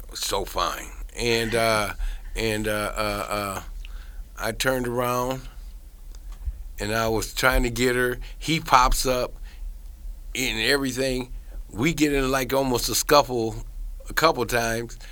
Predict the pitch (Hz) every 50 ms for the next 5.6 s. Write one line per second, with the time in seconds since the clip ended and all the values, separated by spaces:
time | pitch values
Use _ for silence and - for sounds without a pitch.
0 | - - - - - 110 120 120 117 113 110 110 104 101 - - 110 110 120 113
1 | 110 110 113 117 113 113 117 113 107 110 107 107 101 - - 95 101 135 165 175
2 | 139 95 87 69 69 - - - 50 - 87 87 92 104 107 - - - - -
3 | - - - - - - - - - - - - - - - - - 107 101 101
4 | 104 104 104 101 98 98 95 92 92 92 - - - - - - - - - -
5 | - - 110 110 110 107 101 98 92 85 -